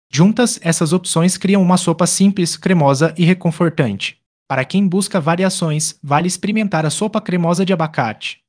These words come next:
Rendimento e ocasiões, esta sopa rende aproximadamente duas a três porções. É ótima como almoço ou jantar leve,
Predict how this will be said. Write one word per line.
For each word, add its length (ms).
Rendimento 640
e 140
ocasiões, 800
esta 260
sopa 240
rende 280
aproximadamente 840
duas 240
a 60
três 280
porções. 760
É 60
ótima 300
como 180
almoço 500
ou 140
jantar 340
leve, 380